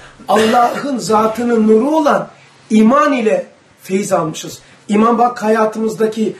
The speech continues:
ne kadar sıkıntılardan bizi çekip çıkarttı. İnsanların inkar ettiği şeylerden sen rahat geçiyorsun. <clears throat> Ailevi sorunları imani bil ahiretle çözülür. Ahirete iman ne kadar ta-, artasa de,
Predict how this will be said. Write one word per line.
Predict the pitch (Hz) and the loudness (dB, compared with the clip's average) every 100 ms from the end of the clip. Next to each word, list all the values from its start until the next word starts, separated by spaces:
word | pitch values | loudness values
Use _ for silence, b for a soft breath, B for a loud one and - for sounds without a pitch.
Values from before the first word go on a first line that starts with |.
| B 214 | B -2
ne | 254 | 0
kadar | 254 247 | 0 0
sıkıntılardan | 226 220 220 - 196 185 185 180 | -2 -6 -8 -4 -2 0 -2 -4
bizi | 170 165 | -8 -10
çekip | 165 - - | -12 -12 -12
çıkarttı. | 160 165 131 120 - 113 _ _ _ B B B B 220 | -12 -10 -10 -12 -20 -20 _ _ _ B B B B 0
İnsanların | 214 208 202 208 190 214 | 0 2 0 -2 -4 -6
inkar | 196 220 233 | -6 -2 2
ettiği | 220 - 190 | 0 -2 -8
şeylerden | - 185 170 170 233 240 - B | -6 -4 -2 -2 -2 -6 -10 B
sen | - 226 | -2 0
rahat | 233 262 - | 2 2 0
geçiyorsun. | 180 - 143 127 - 120 - _ _ _ _ - | -8 -10 -12 -12 -16 -20 -20 _ _ _ _ -4
<clears throat> | 294 - - - - _ _ _ _ _ _ _ _ _ - | -4 -4 -12 -20 -20 _ _ _ _ _ _ _ _ _ -2
Ailevi | 226 269 269 277 285 | 2 2 2 0 0
sorunları | 269 233 220 208 190 180 277 - - | -2 0 0 0 -4 -2 -2 -4 0
imani | 220 262 262 262 | 2 4 2 0
bil | 240 233 220 | -2 -2 0
ahiretle | 214 220 262 262 208 - | 0 0 -2 -2 -6 -10
çözülür. | 160 - 131 - B B B - | -10 -12 -16 -18 B B B 0
Ahirete | 208 226 247 247 240 226 | 0 0 0 -2 -2 0
iman | 226 220 | 2 2
ne | 247 | 2
kadar | 247 214 226 220 | 0 -2 -2 -2
ta-, | 277 | -4
artasa | 226 214 240 262 202 196 | -2 -2 -2 0 -2 -2
de, | 233 | -6